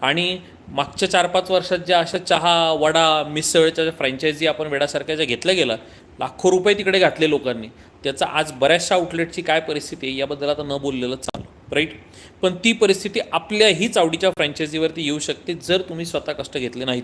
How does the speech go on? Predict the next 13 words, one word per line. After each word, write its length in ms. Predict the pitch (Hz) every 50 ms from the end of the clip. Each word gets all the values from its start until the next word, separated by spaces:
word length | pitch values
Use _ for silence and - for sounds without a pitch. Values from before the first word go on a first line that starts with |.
| - -
तर. 60 | - - - - - - - - - -
कारण 160 | 139 143 147
मी 200 | 151 160 180 208 226 - - - - - - -
प्रॉडक्ट 320 | 143 151 170 190 185 180 180
देतोय, 320 | 185 180 180 196 202 233 247 - - -
नॉलेज 360 | 127 123 127 143 165 180 175 170
देतोय, 300 | 180 170 175 190 196 226 - - - - - -
how 100 | 151 160
to 180 | 160 160 196 190
sell 240 | - - 175 170 170
हे 80 | 170
सगळं 180 | 170 175 170 175
शिकवतोय, 480 | 170 - - - 165 156 151 - 185